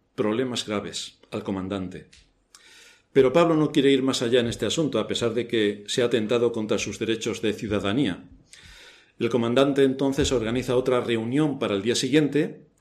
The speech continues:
a fin de que Pablo exponga su caso ante los líderes judíos y se aclare la situación que tanto tumulto está provocando. Lo que podemos ver de fondo es que si lo miramos con los ojos de la carne, esto es un asunto de inde-,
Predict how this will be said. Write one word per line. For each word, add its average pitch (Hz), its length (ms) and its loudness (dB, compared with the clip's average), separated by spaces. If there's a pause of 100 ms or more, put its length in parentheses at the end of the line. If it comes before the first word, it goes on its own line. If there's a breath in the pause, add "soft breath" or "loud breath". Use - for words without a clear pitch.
a 104 100 -2
fin 120 160 -2
de 123 80 0
que 117 120 2
Pablo 120 240 2
exponga 123 600 -2 (180 loud breath)
su 131 240 -2
caso 156 520 2
ante 120 280 -2
los 107 260 -4
líderes 135 600 4
judíos 151 640 2 (480 loud breath)
y 143 200 2
se 139 160 0
aclare 123 340 0
la 135 140 4
situación 120 680 -4 (400 loud breath)
que 117 120 -2
tanto 143 520 0
tumulto 151 500 2
está 123 280 -4
provocando. 92 680 -6 (1400 soft breath)
Lo 135 140 6
que 135 100 6
podemos 170 320 4
ver 185 140 6
de 160 100 4
fondo 160 400 6
es 151 100 4
que 151 140 2
si 139 160 0
lo 123 100 2
miramos 147 420 0
con 135 120 -2
los 117 160 -4
ojos 135 220 -2
de 143 80 2
la 131 160 2
carne, 170 540 0
esto 135 280 0
es 139 140 4
un 156 80 0
asunto 120 380 0
de 110 80 0
inde-, 131 380 0